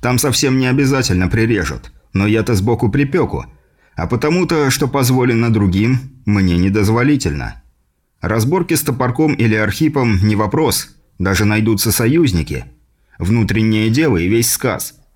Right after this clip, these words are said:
А вот если пошёл к стражникам, то будь готов к тому, что всяк встречный поперечный сунет тебе в бочину нож.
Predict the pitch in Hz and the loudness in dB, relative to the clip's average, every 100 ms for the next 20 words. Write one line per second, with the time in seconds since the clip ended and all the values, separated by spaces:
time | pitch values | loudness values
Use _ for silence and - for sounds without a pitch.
0 | _ _ _ _ _ - 90 135 151 170 | _ _ _ _ _ -4 -2 0 0 0
1 | - 151 160 165 156 - 127 123 127 151 | 0 -2 -2 0 0 -2 -2 0 0 0
2 | 151 147 135 - 147 135 135 131 131 135 | 0 2 2 2 2 2 2 0 0 -2
3 | 131 143 131 117 127 139 123 127 123 - | -2 0 2 2 0 0 0 0 -2 -2
4 | 123 117 - 127 135 131 135 110 98 135 | 0 0 0 -2 0 0 0 0 0 0
5 | 135 135 117 95 - 101 98 90 107 - | 0 0 2 0 0 0 0 0 0 0
6 | 98 107 127 123 67 - - | 0 2 2 0 -2 -8 -12